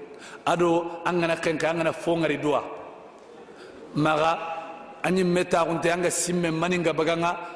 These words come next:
awa telle kusudi. Janaba yankiye, awa telle kudi. Maga yagare nga naro lada ndi agane bugu. Janaba yankiye nga telle kudi. Ada nga nay telle juman challi.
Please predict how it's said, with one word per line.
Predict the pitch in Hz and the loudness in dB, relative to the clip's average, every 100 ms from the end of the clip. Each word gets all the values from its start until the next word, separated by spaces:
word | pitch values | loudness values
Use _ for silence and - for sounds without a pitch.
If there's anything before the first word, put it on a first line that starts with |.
| - | -2
awa | 135 165 | 2 2
telle | - 151 151 | 2 2 2
kusudi. | - 147 151 147 147 - - - - - - - - - - - - - - - - - | 2 0 2 0 -2 -6 -14 -16 -18 -16 -16 -16 -16 -16 -14 -14 -14 -14 -14 -12 -12 -2
Janaba | 143 143 156 | 0 4 4
yankiye, | 170 175 160 - - - - - | 4 4 4 2 -4 -8 -12 -2
awa | - 156 | 0 2
telle | 139 123 | 0 -2
kudi. | 120 110 98 - - - - - - - - - - - - | -2 -4 -6 -12 -18 -20 -20 -20 -20 -20 -18 -16 -14 -12 -2
Maga | 175 202 | 4 6
yagare | 226 240 | 6 6
nga | 277 | 6
naro | 277 269 | 6 6
lada | 247 269 254 | 6 6 6
ndi | 226 | 4
agane | 240 220 254 | 4 4 4
bugu. | 233 214 143 - - - - - - - | 4 2 -2 -6 -12 -16 -18 -20 -20 -4
Janaba | 180 226 233 | 2 4 6
yankiye | 269 247 | 6 4
nga | 262 | 4
telle | 262 247 233 | 4 4 4
kudi. | 208 214 - - - - - | 4 0 -2 -10 -16 -4 2
Ada | 269 285 | 4 6
nga | 277 | 4
nay | 269 | 4
telle | 240 240 247 | 4 4 4
juman | 226 262 | 4 4
challi. | 247 262 214 | 4 4 4